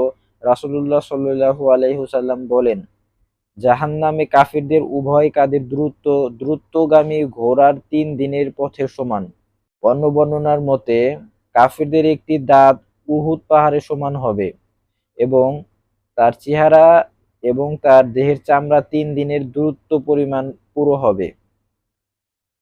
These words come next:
মহান আল্লাহ সবাইকে ঈমান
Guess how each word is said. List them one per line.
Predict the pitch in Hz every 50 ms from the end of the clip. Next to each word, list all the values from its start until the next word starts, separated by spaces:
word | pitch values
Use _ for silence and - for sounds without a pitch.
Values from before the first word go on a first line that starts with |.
| _ _ _ _ -
মহান | 117 120 123 143 139 139
আল্লাহ | 143 139 139 135 139 139 143 143 143 139
সবাইকে | - - 139 131 127 131 131 127 - - 123 113
ঈমান | - 104 131 135 143 143 139 143 147